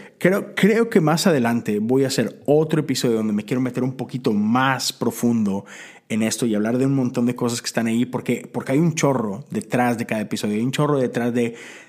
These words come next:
de cada pasaje que escogieron usar ahí, y, y sobre todo hay un chorro detrás de esta idea de la Santa Cena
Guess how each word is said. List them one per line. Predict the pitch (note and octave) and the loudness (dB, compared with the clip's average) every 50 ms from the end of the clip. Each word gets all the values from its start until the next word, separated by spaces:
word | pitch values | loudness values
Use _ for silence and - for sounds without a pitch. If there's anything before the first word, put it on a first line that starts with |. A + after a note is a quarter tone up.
| _ _ - | _ _ -6
de | - A2+ A#2+ G#2+ - - | -4 -2 -2 -2 -2 -2
cada | - C3+ C3 C#3 C#3 C3+ C#3 | 0 2 2 2 0 0 -2
pasaje | C3+ A#2 - - B2 A#2+ - B2 - | -2 -2 -2 -2 -2 -2 -2 -4 -4
que | B2 | -4
escogieron | A2+ - - B2 A#2 - - C3 B2+ B2+ B2+ A#2 A2 | -6 -4 -4 -6 -4 0 0 2 2 2 2 0 0
usar | A2 G2+ - - A#2+ G#2+ G#2 | 0 0 -2 -2 -2 0 0
ahí, | G#2 G2+ G2 G2+ G#2 G2+ - - - - _ - - | 0 0 2 0 0 -2 -6 -12 -18 -20 _ -6 -2
y, | C3 C3+ C3 C3+ C#3 | -2 -2 -2 -2 -2
y | A#2 | 0
sobre | - C#3+ A#2+ A2+ | 0 0 0 0
todo | G#2 C#3 C3+ B2 - - | 0 0 0 0 0 -2
hay | - A#2+ A#2+ B2+ | -2 0 0 2
un | C#3 C#3 C3+ C#3 | 2 0 -2 -4
chorro | - - C3 B2+ B2+ C#3+ C#3+ | -2 -2 -2 -2 0 0 -2
detrás | C3 A2+ - - B2 A#2 A#2+ A#2+ A#2 | -2 -2 -2 -2 -2 -2 -2 -2 -2
de | A#2+ A2 | -4 -4
esta | G#2+ - - A2 | -4 -4 -4 -2
idea | G2 G2+ G2 A2 A#2 B2 B2 A#2 A2 A2 G#2+ | -2 -2 0 0 0 0 0 0 -2 -4 -4
de | G#2 G#2 G2+ G2+ G2 | -4 -4 -2 -2 -2
la | F#2+ G2 G2 F#2+ F#2+ F#2+ F#2+ F#2 - - - - - _ | -2 -4 -4 -4 -4 -6 -8 -10 -12 -18 -20 -20 -20 _
Santa | - - - - A2+ G#2+ G#2 G2+ - G2 | -8 -6 -4 -2 0 -2 -2 -4 -4 -4
Cena | - - - G2+ F#2 E2 D#2+ D2 - | -4 -2 -2 -2 -2 -4 -6 -10 -12